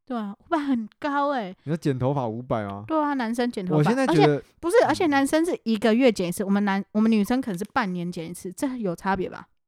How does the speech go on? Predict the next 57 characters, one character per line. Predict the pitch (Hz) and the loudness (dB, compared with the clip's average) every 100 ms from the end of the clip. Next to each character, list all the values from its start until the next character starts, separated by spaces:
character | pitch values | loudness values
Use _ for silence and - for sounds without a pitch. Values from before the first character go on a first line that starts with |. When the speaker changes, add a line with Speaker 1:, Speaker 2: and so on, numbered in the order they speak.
| _ | _
Speaker 2:
有 | - 82 | -16 -8
差， | 107 110 | -4 -4
有 | 80 | -6
差， | 90 90 | -10 -12
有 | 82 | -14
差。 | - | -6
Speaker 1:
对 | 220 | 0
吧？ | 196 190 196 - | 4 4 2 -8
Speaker 2:
是 | - 139 | -8 -6
有 | - | -6
差。 | - - | -10 -4
Speaker 1:
你 | 220 | -2
一 | 202 | 2
个 | 247 | 2
月 | 254 269 180 _ _ | 2 0 0 _ _
做 | - 254 | -8 -6
五 | 180 170 | -6 -12
百， | - 170 - - | -14 -16 -12 -4
那 | 262 | -4
我 | 196 | -4
一 | 185 | -4
个 | 208 | -2
月 | 226 220 | 0 0
花 | 196 208 | -2 -6
一 | 208 | -6
千 | 202 185 196 | -10 -10 -10
二， | 196 185 | -12 -8
我 | 180 | -8
还 | 196 | 0
做 | 254 | 0
十 | - 175 | 0 -6
只 | 196 | -8
手 | 190 170 | -8 -12
指 | - | -16
头， | _ _ | _ _
怎 | 190 | -18
么 | 175 | -18
了？ | 185 - - | -20 -16 -2
Speaker 2:
哎， | 262 254 - _ _ _ _ _ _ _ _ _ | 0 0 -4 _ _ _ _ _ _ _ _ _
这 | - 285 | -6 -4
样 | 127 113 - _ _ _ _ | -4 -10 -20 _ _ _ _
不 | 190 | -2
行， | 135 101 - - - | -2 -4 -10 -18 -6
我 | 123 | 4
还 | 349 - | 6 8
是 | |
觉 | 262 - | 6 6
得， | |
Speaker 1:
为 | |
什 | |
么？ | - | 8
Speaker 2:
我 | |
还 | - | 6
是 | 190 | 4
觉 | 151 | 2
得 | |
很 | 131 | 0